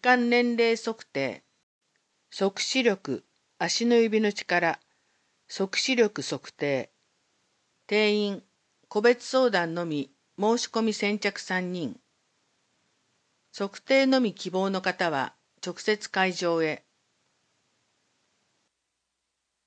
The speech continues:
脊髄小脳変性症者の集い。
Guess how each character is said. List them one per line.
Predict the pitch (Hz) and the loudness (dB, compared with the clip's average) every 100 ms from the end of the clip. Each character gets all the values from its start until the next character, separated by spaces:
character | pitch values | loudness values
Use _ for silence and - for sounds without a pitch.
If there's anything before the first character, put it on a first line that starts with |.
| _ | _
脊 | 196 190 262 | -4 -2 -2
髄 | 254 214 | 0 -2
小 | 196 180 175 | -2 -2 -2
脳 | 175 175 170 | 0 0 0
変 | 165 202 226 | 0 -2 -2
性 | 233 226 | 0 0
症 | 220 220 | 2 0
者 | 214 165 | 0 -4
の | 139 | -6
集 | 123 135 135 135 | -8 -8 -6 -6
い。 | 110 | -8